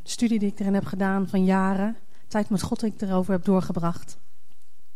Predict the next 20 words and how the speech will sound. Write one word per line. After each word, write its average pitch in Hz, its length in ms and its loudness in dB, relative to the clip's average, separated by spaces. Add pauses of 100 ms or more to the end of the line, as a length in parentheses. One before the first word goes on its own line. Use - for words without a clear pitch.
(200)
Het 208 120 -4
eerste 269 240 2
deel 226 140 6
zal 208 100 6
een 196 60 4
beetje 185 220 -2
technisch 202 380 0
zijn. 277 200 0 (920)
Want 185 120 4
ik 180 60 0
wil 208 100 6
jullie 202 180 4
ook 226 80 0
vertellen 220 440 0
wat 185 140 2
er 180 220 -2 (140)
allemaal 202 360 2
aan 202 140 -2
interpretaties 208 1080 0
zijn. 175 360 2